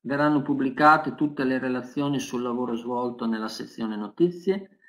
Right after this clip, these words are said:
ovviamente verranno pubblicate quelle notizie che sono date per certe, ufficializzate, quindi le notizie che vengono ufficializzate sono notizie già,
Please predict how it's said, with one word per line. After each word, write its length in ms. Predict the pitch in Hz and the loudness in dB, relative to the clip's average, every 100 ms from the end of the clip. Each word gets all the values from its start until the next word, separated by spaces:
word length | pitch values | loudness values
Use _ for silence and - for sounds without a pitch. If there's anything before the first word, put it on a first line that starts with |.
| _ _ _ _ - | _ _ _ _ -2
ovviamente 600 | 139 151 147 170 185 165 | 2 4 6 4 4 2
verranno 340 | 143 139 139 | 2 0 -2
pubblicate 720 | - 131 127 135 151 160 - | -2 -2 -2 4 2 2 -2
quelle 200 | - 139 | -2 0
notizie 1000 | 139 143 - 180 180 - 196 196 - - | 0 -4 0 0 0 -6 -2 -2 -2 -10
che 160 | - 139 | -4 -4
sono 1120 | 117 - - - 156 156 160 165 175 175 - | -2 -8 -10 -6 0 0 2 2 0 -2 -16
date 600 | - 131 127 131 135 156 | -8 0 2 2 0 -4
per 480 | - 127 127 135 147 | -2 -2 -2 -4 -8
certe, 560 | - 123 107 104 - 143 | -6 -2 -2 -2 -4 -4
ufficializzate, 1120 | 131 117 123 123 117 117 120 107 95 92 117 | -4 -4 -8 -4 -2 -2 -2 -4 -4 -6 -12
quindi 320 | 117 127 117 113 | -6 -4 -2 0
le 320 | 143 139 - | 0 -2 -4
notizie 540 | 120 117 151 147 127 | -8 0 0 0 -8
che 120 | - | -8
vengono 340 | 117 147 139 117 | -4 -2 -2 -4
ufficializzate 840 | 117 113 117 113 135 156 170 180 | -6 -6 -4 -4 0 0 0 -4
sono 320 | 175 131 127 | -6 -6 -4
notizie 680 | 135 147 135 110 - - 131 | -2 -4 -4 -6 -6 -8 -6
già, 360 | 120 127 127 131 | -6 -6 -6 -8